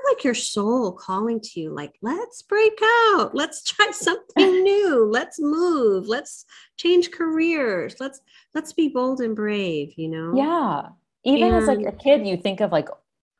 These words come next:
Speaker 2: older people as being, like, so stodgy and stuck in their ways. And don't they get it? Like, that's, that's us. Like, if we're getting stodgy and stuck in our ways and resistant to change and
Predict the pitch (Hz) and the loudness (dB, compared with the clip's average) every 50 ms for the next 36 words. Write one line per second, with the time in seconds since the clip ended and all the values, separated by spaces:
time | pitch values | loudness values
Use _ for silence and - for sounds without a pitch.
0 | _ _ _ _ _ 190 190 196 196 202 190 147 170 185 170 170 156 147 143 - | _ _ _ _ _ 4 4 4 4 2 0 0 -2 -2 -2 0 -2 -2 -4 -6
1 | 165 156 151 156 147 143 - - 226 220 220 - - - - - 135 151 175 180 | -8 -8 -8 -10 -10 -12 -4 -2 -2 -2 -2 -6 -12 -18 -14 -10 -8 -6 -4 -4
2 | 170 143 156 147 139 - 139 - - - 202 208 247 233 208 196 165 147 143 131 | -4 -6 -8 -10 -10 -12 -14 -10 -4 -4 -4 -2 -2 -4 -4 -4 -4 -4 -6 -6
3 | 139 147 151 160 175 180 170 165 160 156 156 156 156 156 233 254 269 349 302 175 | -4 0 0 2 2 2 2 0 0 -2 -6 -8 -8 -6 -6 -4 -2 -2 -4 -4
4 | - _ - 160 160 170 233 277 302 294 - _ 202 190 160 170 - 220 370 415 | -4 _ -2 -2 0 0 0 -2 -4 -4 -4 _ -2 -2 -2 -2 -2 -2 -2 -2
5 | - - - - _ _ _ _ _ _ _ _ _ _ _ 170 208 226 302 - | -6 -12 -20 -20 _ _ _ _ _ _ _ _ _ _ _ -2 -2 -2 -2 -4
6 | - - - - 214 311 403 - - - - - - 403 - _ _ 247 277 - | -4 -4 0 0 2 2 2 -2 -2 -4 -14 -18 -18 -18 -20 _ _ -2 0 0
7 | 214 - - - - - - - _ _ _ _ _ _ _ _ _ - 165 196 | -2 0 0 0 0 0 -4 -14 _ _ _ _ _ _ _ _ _ -2 4 6
8 | 262 359 - 427 427 339 240 226 - - - 190 160 151 151 143 156 151 160 - | 6 6 6 4 4 4 2 -4 -4 -2 0 2 2 2 0 -2 -8 -10 -10 -10
9 | - 165 160 - - - 202 190 - 185 165 156 151 156 156 147 165 165 - - | -12 -14 -14 -14 -4 -2 -2 -2 0 -4 -2 -2 -2 0 0 0 0 -2 -6 -10
10 | 170 - 175 175 165 160 151 - 165 175 175 160 175 190 185 - 185 160 - 165 | -12 -12 -12 -10 -10 -10 -12 -6 -4 -2 -2 0 -2 -4 -4 -4 -8 -6 -6 -10
11 | 147 - - 180 160 156 151 151 156 160 - - - | -8 -4 -2 -2 -2 -2 -4 -6 -8 -6 -6 -8 -8